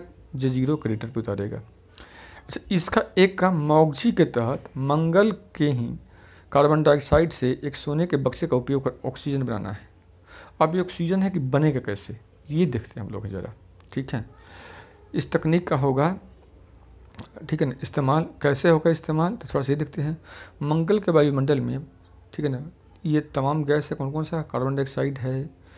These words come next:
नाइट्रोजन है और आर्गन है, ठीक है। मू-, मूल रूप से यही गैस है। इसका एग्जैक्ट डेटा मैंने पीछे भी दे दिया हुआ है, आप देख लोगे वहाँ पे। अच्छा, इस प्रयोग में कार्बन डाइऑक्साइड से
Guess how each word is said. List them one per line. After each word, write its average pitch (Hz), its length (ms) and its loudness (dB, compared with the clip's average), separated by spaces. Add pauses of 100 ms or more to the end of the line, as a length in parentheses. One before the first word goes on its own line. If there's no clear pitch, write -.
(300)
नाइट्रोजन 127 640 -2
है 131 460 -6 (440)
और 151 280 4
आर्गन 131 340 2
है, 127 140 -10 (540)
ठीक 139 200 -6
है। - 500 -10 (280)
मू-, 139 300 0
मूल 160 580 0 (120)
रूप 151 180 0
से - 180 -2
यही 147 140 2
गैस 151 320 2
है। 160 120 -6 (260)
इसका - 200 0
एग्जैक्ट 147 280 0
डेटा 151 180 0
मैंने 143 160 -2
पीछे 151 220 -2
भी 147 60 0
दे 147 120 0
दिया 143 180 0
हुआ 143 140 0
है, 135 40 -2
आप 139 160 -6
देख 135 220 0
लोगे 143 160 0
वहाँ 131 200 -2
पे। 165 120 -4 (680)
अच्छा, - 160 -2 (140)
इस 185 140 0
प्रयोग 160 460 2
में 160 260 -2 (300)
कार्बन 147 360 4
डाइऑक्साइड 143 380 4
से - 180 -8